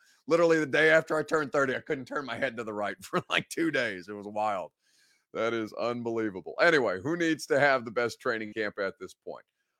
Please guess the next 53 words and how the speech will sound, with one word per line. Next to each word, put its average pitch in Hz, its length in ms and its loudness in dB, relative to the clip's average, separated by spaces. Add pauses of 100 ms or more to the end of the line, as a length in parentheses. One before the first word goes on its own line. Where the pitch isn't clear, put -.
(160)
Uh, 147 300 10 (120)
Tannehill, 165 580 2
says 110 240 -6
Jimbo. 101 500 -4 (440)
Uh, 123 560 4 (140)
healthy 165 380 0
Burks, 147 440 -2
Hopkins, 139 580 -4
Chig, 131 460 -2
healthy. 123 560 -4 (120)
Okay, 95 260 -6
this, 92 300 -10
I 92 80 -8
think 90 220 -16
he's 78 180 -18
still, - 380 -12 (100)
<laughs> 131 80 -20
I 190 40 -18
think - 300 -20
he's, 80 200 -18
I 87 60 -8
don't 85 140 -12
know 85 140 -8
if 80 120 -12
he's 82 100 -14
arguing 78 320 -12
with 76 160 -20
me 90 120 -10
or 82 120 -14
somebody 85 280 -12
else 85 200 -8 (500)
about 90 240 -2
the - 60 -20
Titans 85 240 -2
being 87 220 -8
better 85 180 -6
than 82 140 -12
Jags. 85 260 -8
I'm 85 80 -8
not 85 160 -6
having 78 200 -8
that. 65 140 -10
I'm 85 80 -12
not 85 200 -8
gonna - 140 -20 (120)
continue 80 320 -12
to 78 60 -10
have 80 80 -12
that 73 120 -12
conversation 82 560 -12
at 85 80 -20
this 87 120 -20
point. 90 240 -12